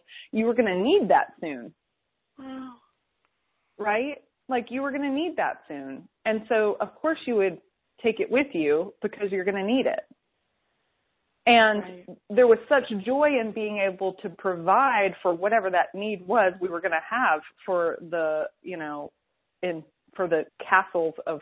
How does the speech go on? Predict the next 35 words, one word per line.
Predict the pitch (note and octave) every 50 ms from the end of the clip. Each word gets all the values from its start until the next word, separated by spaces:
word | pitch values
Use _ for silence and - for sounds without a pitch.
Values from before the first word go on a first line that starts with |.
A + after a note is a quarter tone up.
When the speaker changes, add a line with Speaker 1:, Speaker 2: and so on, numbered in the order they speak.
| - -
Speaker 1:
forks | F3 E3 E3 D#3+ - - - - - -
and | - F3+ D#3+ D#3
plastic | - E3+ D#3+ D#3 - - E3+ D#3 - -
knives | D#3+ D#3 D3+ D3+ D#3 D#3 -
and, | D3+ E3 D#3+ D#3+ D#3 _ - - - - - - - - -
you | - G3
know, | F#3 E3 D3+ D3+ D3+ - _ -
paper, | - - - F#3 F#3 - - D#3+ - -
<laughs> | - G#3+ A#3 B3+ C#4+ D4+ D#4+ D#4+ - C#4+
like, | D#4+ C#4+ - B3 - -
paper | - C#4+ A3+ A3 A3+ G3+ F#3 E3+
and | - F3+ G3 F#3+ -
straws. | - - B3+ B3 D#3 D#3 D#3+ - _ - - - - - - _ - -
Like, | G3+ - - - _ _ _ -
he | B3 A#3+
was | A#3+ B3 A#3+ -
so | C#4+ B3 B3
happy | - - - C4+ C4 C4+ - C4 A#3+ - -
to | A3+
be | F#3 G#3+ G#3 G#3
able | F#3+ - F3 E3+
to | - - F3+
provide. | - - E3 D#3+ C#3 D3 D#3 E3 C#3 C3 - - - F2 - - _ _ _ _ _ _ _ _ _ _ _ _ _
Speaker 2:
Wow. | A#3+ G#3+ G#3 G3+ G3 G3 G3 G3+ G3+ G3 F#3+ F#3+ F#3 F3+ F3+ F3 F3+ F#3+ F#3+ - _ _ -
Speaker 1:
Only | A#3+ B3 B3 B3 A#3+ A#3+ A#3+ A#3+ A#3+ - - G#3
did | G3 A3+ A3+ G3 G#3+ -
any | A3+ A3+ B3 B3+ B3
of | G#3+ G3
us | F#3+ F#3+ F#3+ -
ever | F#3+ G3 F#3 F#3+ F3+
actually | E3 D#3+ - - - G3 F3 D#3+ D3+ D3+ -
require | D#3+ F3 - - - - F#3 F#3 G3 G3 F#3+
those | F3 E3+ E3 E3 E3
a-, | D#3+ D#3 D3+ - - _ - E3+
again? | D#3+ E3 G3+ A3+ A3 F3 D3 -